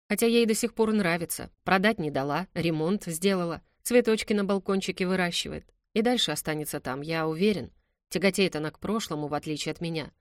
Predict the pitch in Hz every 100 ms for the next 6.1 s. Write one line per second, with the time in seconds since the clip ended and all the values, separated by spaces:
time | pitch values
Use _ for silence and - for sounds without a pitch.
0 | _ - 156 151 175 208 202 185 180 -
1 | 165 - - 226 233 226 240 240 - 135
2 | 139 175 175 165 170 - 196 190 180 170
3 | 156 208 180 - _ - 170 156 160 151
4 | - 160 160 175 156 143 - - _ 175
5 | 165 160 165 165 196 185 170 156 151 139
6 | -